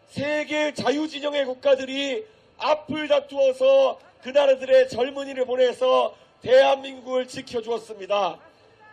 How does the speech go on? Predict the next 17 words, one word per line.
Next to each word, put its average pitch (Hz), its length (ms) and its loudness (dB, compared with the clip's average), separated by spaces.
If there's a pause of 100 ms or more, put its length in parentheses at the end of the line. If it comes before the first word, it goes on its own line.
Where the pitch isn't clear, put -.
(140)
지금 294 440 -4
우리 320 220 2
대한민국이 302 960 0 (400)
만약에 294 920 4 (420)
국제사회에서 269 1300 4 (440)
자유를 311 800 -2
억압하는 277 960 2 (320)
힘이 294 300 -10
있다고 262 320 0
한다면은 247 680 4 (360)
그에 302 420 -2
맞서서 269 840 2 (540)
우리 269 280 -10
대한민국을 277 800 0
지켜주던 269 720 -2 (300)
서방 294 360 -2
국가들처럼 277 960 2